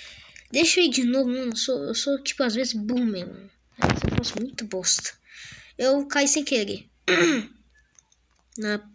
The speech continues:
vou clicar aqui na música. Às vezes trava, mas não trava, tipo, tanto assim. Quando travava na tempora-, na temporada de Natal. Cara, eu tive que,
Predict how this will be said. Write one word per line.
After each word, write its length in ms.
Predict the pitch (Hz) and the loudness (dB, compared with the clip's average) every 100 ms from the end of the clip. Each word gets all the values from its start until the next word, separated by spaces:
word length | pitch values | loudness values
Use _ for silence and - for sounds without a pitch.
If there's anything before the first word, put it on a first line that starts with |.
| _ | _
vou 100 | - | -16
clicar 260 | - 220 208 | -12 -12 -12
aqui 100 | 220 | -6
na 80 | 240 | -2
música. 400 | 233 285 285 311 | 2 4 2 0
Às 1300 | 294 _ _ _ - - - - - - - - 523 640 | -8 _ _ _ -20 -16 -16 -16 -16 -8 0 6 6 6
vezes 240 | 587 523 | 4 2
trava, 320 | - 359 415 | 4 4 6
mas 140 | 453 494 | 4 4
não 100 | 494 | 2
trava, 280 | 494 539 554 | 0 2 0
tipo, 420 | - 415 - - _ - - | 0 0 0 -10 _ -6 4
tanto 440 | 403 381 320 - | 8 8 6 6
assim. 360 | 240 - - 202 180 - | 4 2 -6 -6 -6 -6
Quando 280 | 220 226 226 | -2 -2 -2
travava 460 | 240 226 226 233 | 2 2 4 4
na 100 | 247 | 2
tempora-, 460 | 233 254 226 233 240 | 2 2 2 0 2
na 180 | 254 247 | 2 2
temporada 460 | - 226 240 226 | 0 -2 2 2
de 140 | 220 240 | 2 4
Natal. 440 | 240 220 208 185 - - - - | 4 2 0 -2 -2 -2 0 2
Cara, 240 | 330 294 | 2 4
eu 60 | 302 | 4
tive 180 | 311 | 6
que, 120 | 320 | 4